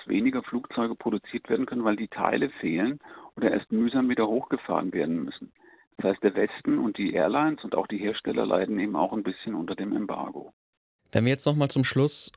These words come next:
Speaker 2: auf Russland wieder zurückblicken und, äh, du hast es gerade schon ausgeführt, also es fehlen zum Beispiel Ersatzteile, es gibt viele andere Probleme, die die Airlines gerade betreffen. Trotzdem versuchen sie, dieses Image aufrechtzuerhalten und so richtig angekommen ist es bei vielen Passagieren vielleicht noch nicht, aber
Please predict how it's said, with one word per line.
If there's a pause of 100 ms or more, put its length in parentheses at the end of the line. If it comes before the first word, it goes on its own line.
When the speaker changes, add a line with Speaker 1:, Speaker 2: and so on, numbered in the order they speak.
Speaker 2:
auf
Russland
wieder
zurückblicken (540)
und,
äh,
du
hast
es
gerade
schon
ausgeführt,
also
es
fehlen
zum
Beispiel
Ersatzteile,
es
gibt
viele
andere
Probleme,
die
die
Airlines
gerade
betreffen. (640)
Trotzdem
versuchen
sie,
dieses
Image
aufrechtzuerhalten
und
so
richtig
angekommen
ist
es
bei
vielen
Passagieren
vielleicht
noch
nicht,
aber